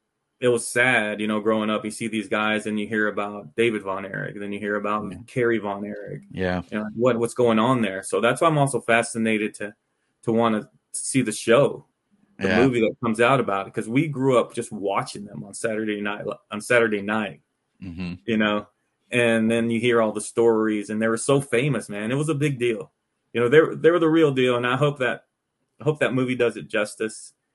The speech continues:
Speaker 1: You know, I don't even know if it's still gonna come out, uh, or whatever, but on occasion I'll see something on Variety dot com or, or something that there's a Von Erich movie coming. But it was,
Speaker 2: Yeah,
Speaker 1: it was
Speaker 2: I,
Speaker 1: real.
Speaker 2: I, I've seen those same pictures. Uh, the, the guy who was in Hollywood, uh,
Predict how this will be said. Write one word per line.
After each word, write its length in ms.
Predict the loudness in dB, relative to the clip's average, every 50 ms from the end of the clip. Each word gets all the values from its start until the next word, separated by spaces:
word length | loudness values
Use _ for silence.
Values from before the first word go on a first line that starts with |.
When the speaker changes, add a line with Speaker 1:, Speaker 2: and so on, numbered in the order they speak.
| _ _ _ -6
Speaker 1:
You 80 | -2
know, 60 | 0
I 100 | 0 2
don't 120 | 0 0 0
even 160 | -2 -2 -2
know 140 | -2 -2 -2
if 80 | -4
it's 120 | -6 -8 -6
still 160 | -6 -6 -4
gonna 160 | -4 -6 -8
come 220 | -8 -8 -8 -6 -6
out, 360 | -6 -6 -6 -6 -6 -8 -10 -12
uh, 300 | -10 -8 -8 -8 -10 -12 -12
or 160 | -8 -4 -2
whatever, 500 | -2 0 -2 -2 -4 -8 -10 -12 -14 -16 _ _ _ _
but 120 | -6 -4 -2
on 180 | -2 -2 -2
occasion 460 | -4 -4 -4 -2 -2 -2 -4 -6 -6 -6
I'll 120 | -6 -6
see 200 | -8 -10 -14 -14
something 480 | -12 -12 -14 -14 -14 -18 -20 -20 -20 -20 _ _ _ _ _ _ -12
on 120 | -12 -8
Variety 500 | -4 -2 -2 -2 0 -2 -2 -2 -4 -4
dot 240 | -2 -4 -4 -4 -6
com 400 | -8 -10 -10 -8 -10 -10 -8 -6
or, 80 | -6 -4
or 320 | -2 0 2 4 4 4
something 540 | 2 0 0 2 2 2 0 -2 -2 -2 -2
that 120 | -2 -2 -2
there's 140 | -2 -2
a 60 | -2 -4
Von 260 | -4 -4 -4 -4 -4
Erich 240 | -6 -8 -8 -8 -8
movie 280 | -8 -8 -8 -10 -14
coming. 400 | -18 -16 -16 -16 -16 -18 -20 -20 _ _ _ _ _ -20 -20 -20 -18 -10 -6
But 120 | 0 4
it 40 | 6
was, 80 | 8 8
Speaker 2:
Yeah, 60 | 8
Speaker 1:
it 40 | 8
was 80 | 8
Speaker 2:
I, 160 | 8 6 6 4
Speaker 1:
real. 160 | 2 0 -2 -6 _ _ _ _ _ _ _ _ _ 4
Speaker 2:
I, 300 | 4 6 6 6 6 6
I've 120 | 4 4
seen 240 | 0 -2 0 2 2
those 260 | 4 4 2 2 0
same 380 | 0 2 2 4 4 2 0 -2
pictures. 680 | -2 -4 -4 -4 -4 -4 -2 0 0 0 0 0 0
Uh, 240 | 2 2 2 2 2
the, 200 | 2 0 0 0
the 120 | 0 0
guy 280 | 2 2 4 4 2 2
who 100 | 0 0
was 180 | -2 0 0
in 80 | 0 0
Hollywood, 640 | 0 2 2 4 4 4 4 4 4 4 4 2
uh, 240 | 2 2 2 0